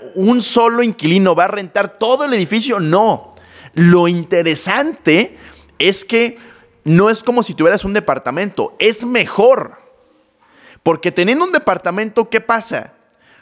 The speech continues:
O recibes diez pesos o recibes cero pesos. Acá no vas a recibir cero o diez. Vas a recibir a veces siete, a veces ocho, a veces nueve, a veces seis, pero no cero o diez. ¿A qué voy?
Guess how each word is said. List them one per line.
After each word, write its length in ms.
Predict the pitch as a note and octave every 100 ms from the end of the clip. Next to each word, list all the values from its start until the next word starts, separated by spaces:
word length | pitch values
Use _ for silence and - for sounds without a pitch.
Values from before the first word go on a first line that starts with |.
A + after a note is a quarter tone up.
| _
O 180 | - E3+
recibes 580 | D#3+ D#3 F#3 A#3 C4 F#3
diez 300 | E3+ G#3+ G#3+
pesos 600 | - A#3 - B4+ A4+ - -
o 140 | - E3+
recibes 480 | E3 D#3+ G#3 A#3 -
cero 260 | A3 F#3+
pesos. 580 | G3 A#3 - E4 - - _ _ _ _ _ _ _ _ _ _ _ A2+
Acá 420 | B2+ - F3 B3+ A4 _ _ _ -
no 260 | C3 E3 F#3+
vas 220 | G3+ -
a 20 |
recibir 400 | D3 C3+ C#3+ F3+
cero 320 | F3+ D#3+ E3+
o 80 | C#3+
diez. 480 | B2+ G3 F3 - - _ _ -
Vas 200 | - C#3
a 40 | E3+
recibir 460 | E3 C#3+ C3+ D#3+ -
a 100 | A#2
veces 280 | C3 C3+
siete, 480 | - D#3 E3 E3+ E3
a 120 | A2+ A#2
veces 320 | C3 C#3+ C#3
ocho, 260 | C#3+ D3
a 40 | C3
veces 280 | C3 D3 B2
nueve, 480 | C3 C#3 C#3+ D3+ - - -
a 100 | A2+
veces 300 | C3+ D3+ C#3
seis, 340 | D#3+ D3+ - _ _
pero 160 | - A#2+
no 120 | D#3+
cero 300 | - F#3 F#3
o 80 | A#2+
diez. 560 | D3 D#3 - - - _ _ _ _ _ - - -
¿A 200 | - A2
qué 160 | - C#3+
voy? 380 | C#3 C#3+ B2